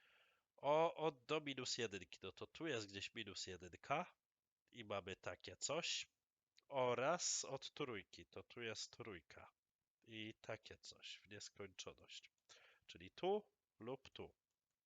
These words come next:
A trzeci warunek to po prostu mówi, że jak tu jest minus półtora, trochę sztuczne to miejsce, ale no, żeby po prostu nie przeszkadzało sobie,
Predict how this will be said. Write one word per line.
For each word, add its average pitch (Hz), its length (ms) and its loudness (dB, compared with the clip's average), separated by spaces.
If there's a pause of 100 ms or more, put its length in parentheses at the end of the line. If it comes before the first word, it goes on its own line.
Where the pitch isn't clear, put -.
(2000)
A 110 180 0
trzeci - 560 4
warunek 135 540 4
to - 120 -8
po 113 160 -2
prostu - 380 -4
mówi, 110 320 -2
że 95 160 0
jak - 180 -6
tu 170 160 -6
jest 113 340 -2
minus 110 360 -4
półtora, 104 680 2 (1800)
trochę 117 360 -2
sztuczne - 540 -2
to 95 140 -8
miejsce, 120 520 -2 (540)
ale 95 260 -4
no, 95 160 -6
żeby 82 240 -10
po - 140 -12
prostu - 300 -20
nie 90 140 -12
przeszkadzało 92 720 -6
sobie, - 320 -6